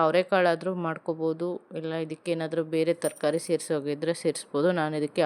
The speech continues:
ಆಲೂಗೆಡ್ಡೆ ಹಾಕೋತಾ ಇದ್ದೀನಿ. ನಾನು ಎರಡು ಆಲೂಗೆಡ್ಡೆ ಹಾಕೋತಾ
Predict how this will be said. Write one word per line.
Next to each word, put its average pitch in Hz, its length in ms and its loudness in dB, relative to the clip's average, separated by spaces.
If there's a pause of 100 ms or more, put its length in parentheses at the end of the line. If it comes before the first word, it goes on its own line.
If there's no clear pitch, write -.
ಆಲೂಗೆಡ್ಡೆ 156 540 2
ಹಾಕೋತಾ 147 400 -2
ಇದ್ದೀನಿ. 151 300 -4 (3000)
ನಾನು 160 260 -2 (140)
ಎರಡು 160 300 6 (180)
ಆಲೂಗೆಡ್ಡೆ 156 500 2
ಹಾಕೋತಾ 151 400 -2